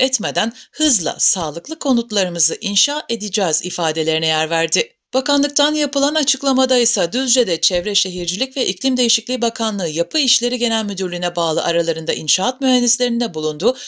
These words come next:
üç yüz kişilik uzman bir ekiple hasar tespit çalışmalarının tamamlandığı bildirildi. Depremin ardından uzman ekiplerin iki saat içerisinde olay yerine intikal ettiğinin altı çizilen bakanlık açıklamasında şu bilgilere yer verildi.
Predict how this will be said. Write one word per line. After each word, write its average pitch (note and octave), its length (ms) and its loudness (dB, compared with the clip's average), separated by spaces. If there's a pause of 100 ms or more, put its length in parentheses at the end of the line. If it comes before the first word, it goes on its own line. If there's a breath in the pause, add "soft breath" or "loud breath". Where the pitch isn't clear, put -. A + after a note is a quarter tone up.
(120)
üç - 220 2
yüz D4 120 0
kişilik A3 380 0
uzman F#3 420 -4
bir B3+ 80 0
ekiple F3+ 400 -2
hasar E3 340 0
tespit F#3+ 340 -2
çalışmalarının G3 720 0 (260 loud breath)
tamamlandığı C4 680 4
bildirildi. D#3 680 0 (180)
Depremin C4+ 360 4
ardından B3+ 640 4
uzman A#3 360 0
ekiplerin A#3+ 640 2
iki - 200 0
saat B3+ 320 0
içerisinde G#3+ 640 0
olay G#3+ 340 0
yerine A3 360 0
intikal A#3+ 480 0
ettiğinin A#3 600 0
altı G#3 360 -2
çizilen A3+ 560 0
bakanlık G#3+ 440 -2
açıklamasında F#3 920 -2 (160 loud breath)
şu D4 200 0
bilgilere D3+ 420 -2
yer D#3 240 2
verildi. D#3+ 460 -2